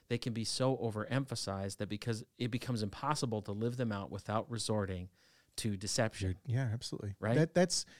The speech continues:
Speaker 2: that falls in line with what Kellerman wrote about counterfeit gods.
Speaker 1: Yes.
Speaker 2: That even, that, that it, that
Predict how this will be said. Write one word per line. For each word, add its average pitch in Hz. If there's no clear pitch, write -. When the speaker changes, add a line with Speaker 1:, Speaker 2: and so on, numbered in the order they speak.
Speaker 2:
that 170
falls 170
in 147
line 127
with 110
what 110
Kellerman 127
wrote 101
about 95
counterfeit 98
gods. 110
Speaker 1:
Yes. -
Speaker 2:
That 120
even, 139
that, 127
that 120
it, 131
that 120